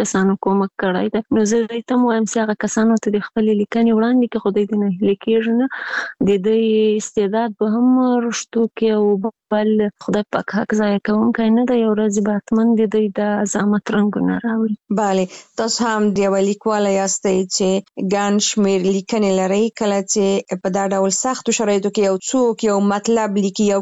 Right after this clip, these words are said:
Speaker 2: کتاب لیکي، خپله څومره د خوښۍ حس کوي، خپله څومره په ځان باور پیدا کوي؟
Speaker 1: داسې یو حالت کې واقعاً هم لیکل انسان ته یو خوشحالي ورکوي، یو،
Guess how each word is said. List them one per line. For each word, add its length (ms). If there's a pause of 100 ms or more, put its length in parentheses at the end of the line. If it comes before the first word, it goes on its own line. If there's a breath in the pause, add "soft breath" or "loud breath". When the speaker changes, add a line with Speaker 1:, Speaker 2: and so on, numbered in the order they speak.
Speaker 2:
کتاب 360
لیکي، 240
خپله 240 (120)
څومره 320
د 20 (440 loud breath)
خوښۍ 380 (200)
حس 180 (160)
کوي، 180 (120)
خپله 260 (140)
څومره 340
په 60 (100)
ځان 300
باور 440
پیدا 300
کوي؟ 180 (160)
Speaker 1:
داسې 300
یو 160
حالت 320
کې 80 (100)
واقعاً 380
هم 200
لیکل 360
انسان 400
ته 160
یو 120 (200)
خوشحالي 560
ورکوي، 400
یو، 100